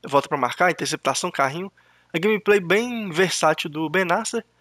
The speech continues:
Inclusive, tem algumas cartinhas dele que é meia versátil o estilo de jogo. Esse aqui veio orquestrador. Aqui mais duas cartinhas especiais também.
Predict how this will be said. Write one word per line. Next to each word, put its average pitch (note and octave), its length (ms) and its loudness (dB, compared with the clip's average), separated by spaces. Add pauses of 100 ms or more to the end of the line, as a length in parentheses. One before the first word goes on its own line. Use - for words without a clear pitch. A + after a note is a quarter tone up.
(260)
Inclusive, A3 800 0
tem G#3+ 120 2
algumas F#3+ 260 2
cartinhas F#3 360 0
dele F#3+ 280 0
que G#3+ 160 -2
é G#3 80 4
meia F#3 280 2
versátil E3+ 600 0
o E3+ 80 -4
estilo F3+ 240 -4
de F#3 120 -2
jogo. B2+ 280 -4 (300)
Esse - 200 -2
aqui E3 200 -4
veio E3+ 380 -2
orquestrador. E3 760 -2 (2000)
Aqui D3+ 220 -8
mais C#3 220 -2
duas C3 180 -8
cartinhas D3 360 -6
especiais C#3+ 420 -4
também. G3+ 320 -4